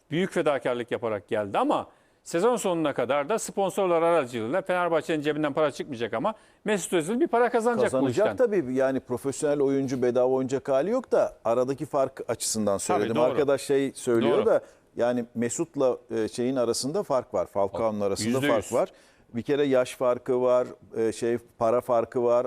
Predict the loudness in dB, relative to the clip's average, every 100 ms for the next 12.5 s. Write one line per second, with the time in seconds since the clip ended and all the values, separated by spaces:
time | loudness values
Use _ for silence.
0 | 0 0 0 0 0 2 2 2 -2 -2
1 | -4 -4 -8 -4 -4 -2 0 2 2 0
2 | 0 -2 -8 _ -2 -2 0 -2 -2 -8
3 | -6 0 2 2 0 -2 -8 -18 -14 0
4 | 2 2 0 -4 -2 0 0 -2 -4 0
5 | -2 -2 -4 -4 -2 -2 0 0 2 0
6 | -4 -16 _ -8 -6 -4 0 -2 -2 0
7 | 2 4 2 2 0 0 0 -2 0 0
8 | 0 -2 0 -2 -2 -4 -6 -4 -2 0
9 | 0 0 0 -2 -2 0 0 0 -2 -2
10 | 0 0 -2 -4 -4 -4 -2 0 0 -2
11 | -4 -6 -4 -2 -2 0 0 0 2 2
12 | 2 0 0 -2